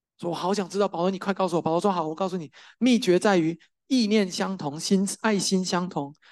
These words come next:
有一样的心思，有一样的意念。”我说实话，如果保罗在我面前，我会立刻打断他的说话。我会说：保罗，你知道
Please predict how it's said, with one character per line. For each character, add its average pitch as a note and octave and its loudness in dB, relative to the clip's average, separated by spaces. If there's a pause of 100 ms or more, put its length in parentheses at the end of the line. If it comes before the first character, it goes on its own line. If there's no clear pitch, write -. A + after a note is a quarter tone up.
(160)
有 F3 6
一 F3+ 4
样 G3+ 4
的 E3+ 0
心 F#3 0
思， F3+ -2
有 D#3 -2
一 D#3+ -10
样 F3+ -4
的 D#3+ -10 (480)
意 F#3+ -2
念。” E3+ 0 (2250)
我 D#3 -10
说 G3+ 4
实 F#3+ 2
话， F3+ 4
如 F#3 2
果 F#3+ 6
保 D#3 -2
罗 C#3+ 0
在 F#3+ 2
我 D#3 4
面 E3 -2
前， D3 -8
我 D3 -4
会 E3+ 0
立 F#3+ -2
刻 F#3 -4
打 C#3+ -12
断 D#3+ -2 (1040)
他 D#3 -10
的 D3+ -8
说 D3 -4
话。 D3+ -2
我 C#3 -2
会 E3 -2
说： F#3 0
保 D3+ -4
罗， C#3+ -4 (840)
你 F3 -14
知 A3 0
道 G#3+ 4